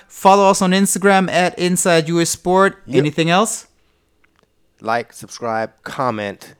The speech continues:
Speaker 2: especially on our podcast.
Speaker 1: Y-
Speaker 2: What?
Speaker 1: Rate and subscribe. Yeah, you can't comment on every single platform, um, for podcasts. You can do that, I think, in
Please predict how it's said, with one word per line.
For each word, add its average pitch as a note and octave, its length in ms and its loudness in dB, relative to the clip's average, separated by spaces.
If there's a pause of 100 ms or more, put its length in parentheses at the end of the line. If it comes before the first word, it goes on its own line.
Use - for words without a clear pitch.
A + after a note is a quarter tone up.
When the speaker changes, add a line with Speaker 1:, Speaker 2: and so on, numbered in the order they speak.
(140)
Speaker 2:
especially A#2+ 580 -10
on A2+ 320 -8
our G#2 460 -6 (260)
podcast. A#2 640 -4
Speaker 1:
Y- - 420 -20 (760)
Speaker 2:
What? C3+ 220 -14 (360)
Speaker 1:
Rate C3+ 240 -8
and C#3 100 -10
subscribe. B2+ 360 -12
Yeah, C#3+ 160 -10
you D3 180 -10
can't D3 320 -10
comment D3 480 -8
on G#2+ 140 -8
every A2+ 280 -12
single G#2+ 320 -10
platform, G2 800 -12 (280)
um, G2 460 -10
for - 200 -16
podcasts. G2+ 680 -12
You G#2 80 -14
can A2 100 -10
do G#2+ 140 -10
that, G#2 340 -8
I G2 100 -16
think, G2 460 -18
in F#2 320 -12